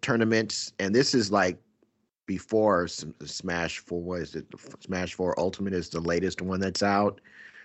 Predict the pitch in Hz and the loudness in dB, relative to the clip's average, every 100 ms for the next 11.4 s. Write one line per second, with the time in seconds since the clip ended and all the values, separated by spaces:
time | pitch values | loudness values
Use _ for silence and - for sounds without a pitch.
0 | - _ _ _ _ _ _ _ _ _ | -20 _ _ _ _ _ _ _ _ _
1 | _ - 117 120 123 123 107 95 120 104 | _ 0 4 6 6 4 2 2 2 2
2 | 107 113 110 107 - _ _ 101 - - | 0 0 0 -2 -8 _ _ -10 -8 -2
3 | 113 110 92 85 - 71 50 50 - - | -2 0 -4 -4 -6 -6 -8 -14 -18 -16
4 | - _ 90 85 85 - 92 87 82 73 | -18 _ -8 -6 -6 -2 0 2 0 -6
5 | - - - - - 101 - 110 95 87 | -18 -18 -18 -20 -8 -6 -4 -2 -4 -2
6 | 92 - 98 90 85 - - 85 85 - | -4 -4 -8 -6 -8 -6 -4 -2 -4 -6
7 | 80 - - 85 80 78 76 73 - _ | -8 -8 -6 -4 -2 0 0 -2 -12 _
8 | - 78 71 73 - 73 80 78 76 67 | -12 -8 -6 -8 -8 -6 -4 -2 -2 -2
9 | 58 62 58 64 - 71 - - 107 95 | -4 -6 -4 -4 -4 -6 -6 0 4 6
10 | 92 85 - - - - _ _ - 127 | 4 0 -8 -18 -18 -20 _ _ 6 8
11 | 143 156 160 160 | 10 10 8 6